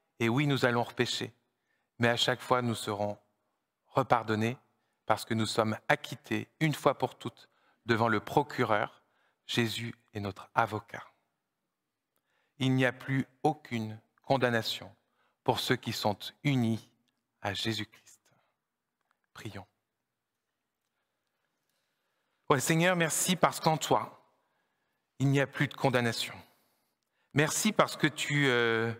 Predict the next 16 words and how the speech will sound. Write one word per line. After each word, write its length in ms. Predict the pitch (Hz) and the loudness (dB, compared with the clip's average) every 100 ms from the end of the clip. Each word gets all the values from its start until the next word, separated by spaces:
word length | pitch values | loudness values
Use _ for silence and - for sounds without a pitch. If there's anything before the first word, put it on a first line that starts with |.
| - | 0
as 120 | 131 | 2
été 240 | 127 160 | 2 2
rejeté 340 | 139 151 - 160 | 2 0 2 0
le 80 | 147 | 0
premier. 400 | - 135 107 98 _ _ _ _ _ _ _ _ _ _ _ - | 0 0 0 -4 _ _ _ _ _ _ _ _ _ _ _ -2
Tu 140 | 165 | 0
es 40 | 160 | 4
mort 240 | 175 180 | 4 4
à 80 | 156 | 2
la 100 | 143 | 0
croix 400 | - 156 156 185 - - - _ _ _ _ _ _ _ _ _ _ _ _ | 0 2 4 2 -6 -16 -20 _ _ _ _ _ _ _ _ _ _ _ _
après 340 | 127 - 165 | 2 2 2
un, 440 | 151 127 113 110 110 | 4 4 2 0 2
un 140 | 139 | 0
procès 420 | 135 - 147 160 156 | 2 0 2 2 2
inique 600 | 165 180 160 - - - | 2 2 0 -4 -14 -14